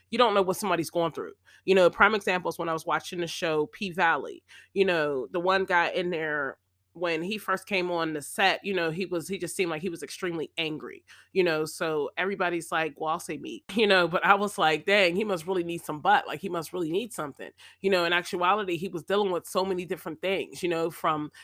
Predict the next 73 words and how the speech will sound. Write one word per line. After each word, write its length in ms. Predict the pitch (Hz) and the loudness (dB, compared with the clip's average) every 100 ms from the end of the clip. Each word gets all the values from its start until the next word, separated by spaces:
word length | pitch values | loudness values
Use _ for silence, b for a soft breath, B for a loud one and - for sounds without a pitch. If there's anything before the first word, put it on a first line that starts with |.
| B - | B 0
things 240 | 196 175 | 0 0
that 80 | 170 | -4
he 260 | 180 165 - | -4 -4 -6
had 220 | 175 185 | -6 -6
to 40 | 170 | -4
deal 280 | 190 180 170 | -2 0 0
with 200 | 165 - | -4 0
growing 300 | 180 160 165 | 0 2 0
up 140 | 165 | -4
as 100 | 151 | -8
a 60 | 147 | -6
child 480 | 190 170 180 185 | 2 4 4 0
to 80 | - | -4
things 260 | - 165 160 | -6 -4 -4
that 100 | 170 | -8
are 40 | |
still 240 | 143 180 165 | -6 -4 -2
in 60 | |
his 100 | 156 | -4
head 240 | 180 160 151 | -4 -4 -2
now 300 | 156 160 180 | 0 0 0
to 120 | 175 | -4
just 260 | 147 170 - | -8 -8 -4
being 200 | 175 160 | -2 -2
released 340 | 156 180 - | -2 -2 -2
from 160 | 175 143 | -8 -4
prison, 520 | 180 175 180 185 202 B B | 0 0 0 -4 -6 B B
you 80 | 208 | 2
know 60 | 208 | 4
what 80 | 190 | 6
I 40 | |
mean? 280 | 190 196 190 | 4 2 0
So 100 | 185 | -2
it 60 | |
was 100 | 190 | -4
like, 160 | 185 170 | -4 -4
this 180 | 214 226 | -6 -6
man 200 | 214 180 | -4 -4
going 160 | 175 | -4
through 160 | 165 170 | -4 -2
all 140 | 160 | 0
these 120 | 185 190 | 0 -2
different 300 | 180 175 185 | -6 -8 -6
things. 220 | 180 156 | -6 -6
The 60 | |
first 320 | 151 180 202 - | -8 -6 -4 -2
thing 200 | 196 - | -2 0
I 200 | 156 196 | 0 -2
said 200 | - 170 | -4 -4
off 220 | 147 147 | -4 -2
top 280 | - 180 - | 0 2 0
was, 120 | 151 | -4
"Dang, 260 | 175 180 165 | -4 -4 -4
he 100 | 185 | -4
needs 200 | 165 - | -6 -10
some 160 | 135 | -8
butt. 180 | 156 127 | -4 -4
He 120 | 147 | -6
been 160 | 160 151 | -8 -4
locked 260 | 151 139 214 | -4 -2 -2
up 140 | 220 | 0
all 140 | 208 190 | 2 2
this 140 | 180 | 0
time, 400 | - 170 165 160 | -4 -2 -2 -2
you 100 | 175 | -4
know, 140 | 170 151 | -2 -4
he 100 | 156 | -2
really 160 | 165 | -4
needs 200 | 160 156 | -4 -8
to 80 | 147 | -8
have 180 | 143 135 | -8 -8
some 120 | 131 | -10
sex," 460 | - 262 - - | -8 -8 -8 -10